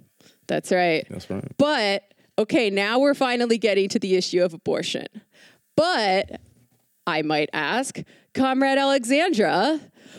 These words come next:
Speaker 1: what if I find myself pregnant and I don't wanna be? Big problem. So she notes that on the twentieth of November, nineteen twenty,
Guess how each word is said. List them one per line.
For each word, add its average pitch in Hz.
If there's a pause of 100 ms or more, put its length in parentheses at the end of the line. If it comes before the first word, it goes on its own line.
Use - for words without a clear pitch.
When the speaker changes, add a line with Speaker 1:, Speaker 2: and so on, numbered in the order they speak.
(120)
Speaker 1:
what 247
if 349
I 330
find 302
myself 302
pregnant 302
and 294
I 330
don't 392
wanna 440 (340)
be? - (1080)
Big 320
problem. 359 (600)
So 262 (400)
she 339
notes 285 (240)
that 240
on 226
the 220
twentieth 359
of 277
November, 190
nineteen 202
twenty, 185